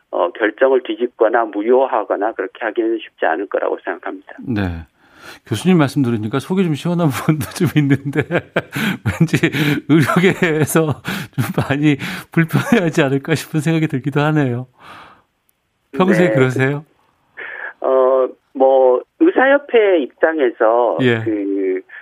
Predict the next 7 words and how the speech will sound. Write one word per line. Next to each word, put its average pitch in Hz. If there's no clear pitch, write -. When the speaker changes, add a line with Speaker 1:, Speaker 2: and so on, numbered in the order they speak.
Speaker 1:
본인들의 165
뭐 104
주장이나, 151
어, 107
생각과 180
다른 190
정책이, 123